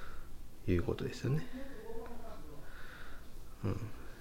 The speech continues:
うん。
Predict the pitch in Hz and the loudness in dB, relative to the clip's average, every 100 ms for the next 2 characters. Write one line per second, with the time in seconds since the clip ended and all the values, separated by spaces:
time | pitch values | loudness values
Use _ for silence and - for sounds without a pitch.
0 | - - - - - - - - - - | -6 -4 -4 -6 -6 -4 -2 -2 -2 -4
1 | - - - - - - - - - - | -4 -2 0 0 0 -2 -2 -2 -2 -2
2 | - - - - 104 98 | -4 -4 -4 -2 0 0